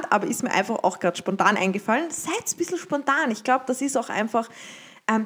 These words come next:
die Message, was ich euch damit geben möchte. Learning by doing, sei einfach mal spontan, probier alles aus. Es gibt keine Richtlinien. Es gibt kein, ja, du musst das so und so machen. Das Einzige, was gilt, das ist die einzige Regel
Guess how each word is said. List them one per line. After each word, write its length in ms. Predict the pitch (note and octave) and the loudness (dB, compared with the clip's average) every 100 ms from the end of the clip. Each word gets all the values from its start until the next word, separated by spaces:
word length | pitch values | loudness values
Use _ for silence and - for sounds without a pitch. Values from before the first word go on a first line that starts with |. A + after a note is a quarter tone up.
| A3 | 0
die 80 | A3+ | 2
Message, 460 | B3+ B4+ E4+ E4 | 2 2 0 0
was 100 | G#3+ | -2
ich 160 | G#3 G3+ | -2 -2
euch 100 | G3+ | 0
damit 380 | F#3+ F#3 F#3 - | 0 -2 -4 -4
geben 240 | F#3+ F#3 | -2 0
möchte. 320 | F3+ F#3 - | -2 -2 -2
Learning 400 | F#3+ A#3 F4+ F#4 | 0 2 2 0
by 140 | D#4+ D4 | -2 2
doing, 520 | D#4 F4 C#4 G#3+ G3+ | 6 6 6 4 4
sei 120 | - | 2
einfach 260 | - D4 D4 | 2 0 0
mal 160 | C4 | -2
spontan, 720 | - A3+ A3+ D#4+ F4+ F4+ F4 E4+ | -2 -2 0 2 2 4 4 2
probier 360 | D4 D#4+ E4 | 2 4 6
alles 200 | C#4 C#4+ | 6 6
aus. 200 | - C#4 | 4 4
Es 180 | B3+ - | 0 0
gibt 320 | F4+ F#4+ F#4+ | 0 0 -2
keine 320 | D#4+ D#4+ D#4+ | -2 2 4
Richtlinien. 720 | D#4+ F4 - A#3+ G3+ F3+ F#3 - - - - - | 4 2 0 0 2 2 -2 -6 -16 -20 -20 0
Es 240 | C4+ C4+ - | 2 4 4
gibt 320 | F4+ F#4 - | 4 2 -2
kein, 340 | D4 D4+ C#4+ - | 0 2 0 0
ja, 340 | B3 B3+ B3+ | 2 4 4
du 180 | C4 C4 | 4 2
musst 400 | B3+ D4+ D4+ C#4+ | 4 4 6 6
das 220 | C#4 - | 6 6
so 180 | D4+ D4+ | 8 8
und 100 | D4+ | 6
so 140 | D#4 | 6
machen. 300 | C4+ B3 G3 | 6 4 2
Das 100 | G3+ - B3 | 0 4 6
Einzige, 340 | - - G4 D4 | 6 4 4 4
was 240 | C4+ - | 4 4
gilt, 460 | C4+ D#4 A#4 - - - _ _ _ _ | 6 8 6 2 -12 -18 _ _ _ _
das 160 | - D#4 | 6 6
ist 120 | D#4 | 4
die 140 | D4+ - | 0 2
einzige 560 | D4 A4+ - D4+ B3+ | 2 2 2 2 4
Regel 540 | A3 C#4 C4+ A#3+ D4 | 6 4 4 4 4